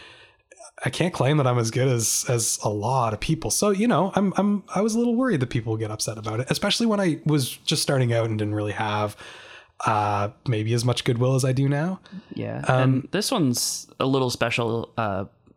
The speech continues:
Speaker 2: for a couple of reasons.
Speaker 1: Yeah. Well,
Speaker 2: The
Speaker 1: this is the
Speaker 2: first
Speaker 1: second one I was gonna say.
Speaker 2: the first, the first reason you probably don't even know about this is
Speaker 1: Hmm.
Speaker 2: that I really got into Lord of the Rings, uh, in my youth, but, uh, just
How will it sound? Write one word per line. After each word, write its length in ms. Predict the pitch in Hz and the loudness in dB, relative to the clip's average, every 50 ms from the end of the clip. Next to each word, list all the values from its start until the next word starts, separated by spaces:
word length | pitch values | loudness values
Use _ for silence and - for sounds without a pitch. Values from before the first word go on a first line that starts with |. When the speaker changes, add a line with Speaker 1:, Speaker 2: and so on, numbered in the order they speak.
| - - | -12 -12
Speaker 2:
for 320 | - - 123 110 101 - - | -6 -4 -2 -2 -2 -4 -6
a 40 | 95 | -2
couple 220 | - 151 139 143 | -2 0 0 0
of 80 | 120 107 | -2 -2
reasons. 500 | 101 98 98 101 95 90 101 110 - - | -2 -4 -6 -6 -4 -4 -4 -4 -2 0
Speaker 1:
Yeah. 220 | 196 214 135 110 120 - | 0 0 0 -2 0 2
Well, 120 | 185 196 | 2 4
Speaker 2:
The 40 | 196 | 4
Speaker 1:
this 100 | 208 - | 4 4
is 60 | 240 | 4
the 60 | 170 170 | 4 4
Speaker 2:
first 140 | 156 - | 2 2
Speaker 1:
second 240 | - 214 - - 143 | -2 -2 0 0 0
one 120 | 127 117 110 | 2 2 0
I 60 | 110 | 0
was 100 | 110 107 | -2 -2
gonna 180 | - 120 110 | -2 -4 -4
say. 220 | 113 - - 123 135 | -2 -2 -2 -2 0
Speaker 2:
the 120 | - 135 131 | 0 0 0
first, 400 | - - 175 180 - - - - | 0 0 0 2 0 -2 0 0
the 80 | 156 | -2
first 340 | 135 - - 180 175 - - | 0 2 0 0 0 0 0
reason 420 | 156 151 143 135 127 120 117 113 | 0 2 2 2 2 2 2 2
you 120 | 113 123 156 | 2 0 2
probably 260 | - 139 127 117 117 | 2 0 0 0 0
don't 180 | 107 113 110 110 | -2 0 0 0
even 200 | 110 107 107 107 | 0 -2 -2 0
know 140 | 120 147 165 | 0 0 0
about 260 | 147 123 107 101 - | 0 0 -2 -2 -4
this 320 | - 92 85 - - - | -6 -6 -6 -4 -4 0
is 120 | 117 147 143 | 2 2 2
Speaker 1:
Hmm. 60 | 120 | 2
Speaker 2:
that 260 | 117 110 107 95 - - - - - - - - _ _ | 2 0 -2 -4 -6 -10 -16 -20 -20 -20 -20 -20 _ _
I 60 | 127 | -2
really 260 | 143 131 147 139 131 | 0 2 2 4 4
got 160 | 120 117 113 117 | 4 4 4 4
into 260 | 123 127 123 - 117 | 2 2 2 2 0
Lord 200 | 113 110 107 107 | 0 0 0 -2
of 40 | 101 | -2
the 60 | 104 | -4
Rings, 560 | 98 98 95 95 98 104 107 104 - - - | -4 -4 -2 -4 -4 -4 -4 -4 -6 -6 -4
uh, 360 | - 107 104 98 98 92 - - - _ | -4 -4 -4 -4 -4 -6 -8 -10 -8 _
in 120 | - 120 | -2 -2
my 100 | 113 107 | 0 0
youth, 480 | 104 101 104 127 135 123 113 - - - - | -2 -4 0 0 0 0 0 -6 -10 -14 -6
but, 260 | - 117 107 - - _ - | -4 -4 -4 -4 -8 _ -4
uh, 400 | 110 107 101 101 92 90 85 - - - _ _ - | -4 -4 -2 -4 -6 -6 -8 -10 -12 -16 _ _ -8
just 280 | 113 117 117 - - | -6 -4 -4 -4 -6